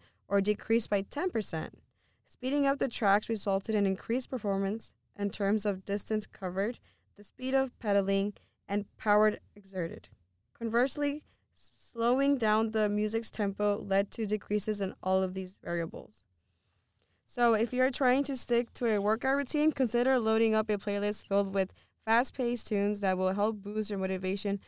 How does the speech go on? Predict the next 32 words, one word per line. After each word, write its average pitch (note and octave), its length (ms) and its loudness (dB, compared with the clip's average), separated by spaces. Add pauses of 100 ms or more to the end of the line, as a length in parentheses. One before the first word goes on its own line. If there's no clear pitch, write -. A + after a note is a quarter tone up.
(260)
and G3+ 160 0
enjoyment G3 480 0
of F#3 160 -4
your F#3 240 -2
exercise F#3 760 -6
regimen. F3+ 500 -6 (1040)
So B3 160 0
it, C4 180 6
it B3+ 200 2
is, D4 220 0
it B3+ 140 2
has C#4 240 0
been A3 140 2
proven, F#3+ 520 0
as F#3+ 140 -4
I G3 80 0
stated, F#3 480 -2 (460)
that F#3 500 2
this G#3 260 -4
can A#3 140 -2
give G3+ 160 -2
you G3+ 100 2
motivation. F#3+ 720 0 (320)
I G#3+ 60 -4
think A3 220 4
many G#3+ 200 2
times G3+ 380 0
that's F#3 260 -2
why, F3+ 280 0
um, E3+ 240 -2
people F#3+ 340 -10
choose F#3+ 420 -6